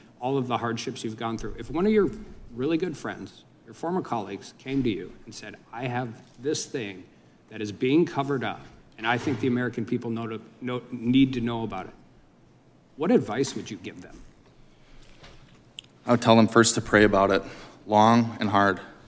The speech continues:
Speaker 2: And I would tell them I could take it to Congress for them, or I could put them in touch with Congress,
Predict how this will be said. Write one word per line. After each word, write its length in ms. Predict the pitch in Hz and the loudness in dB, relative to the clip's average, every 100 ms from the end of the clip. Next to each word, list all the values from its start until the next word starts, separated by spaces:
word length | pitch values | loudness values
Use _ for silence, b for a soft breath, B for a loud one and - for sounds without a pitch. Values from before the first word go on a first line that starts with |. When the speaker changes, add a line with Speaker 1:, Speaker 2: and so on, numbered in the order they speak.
| - _ _ _ - B B B B B - - | -20 _ _ _ -20 B B B B B -20 -4
Speaker 2:
And 100 | 104 | 2
I 40 | |
would 140 | 101 104 | 2 4
tell 180 | 110 104 | 4 6
them 260 | 101 98 - - | 4 2 -6 -4
I 100 | 104 | 0
could 140 | 117 | 2
take 180 | 120 107 | 2 0
it 60 | 107 | 0
to 80 | |
Congress 320 | 98 104 104 - | 0 0 0 2
for 220 | 110 113 | 6 8
them, 280 | 131 147 143 - - _ _ _ _ _ | 8 4 -2 -14 -20 _ _ _ _ _
or 100 | 101 | -2
I 40 | 98 | 0
could 140 | - | 2
put 140 | 117 110 | 2 2
them 140 | 98 | 2
in 80 | 98 | 2
touch 200 | 110 107 | 0 -2
with 140 | 101 | -2
Congress, 500 | 104 107 117 113 - | 2 4 4 2 -4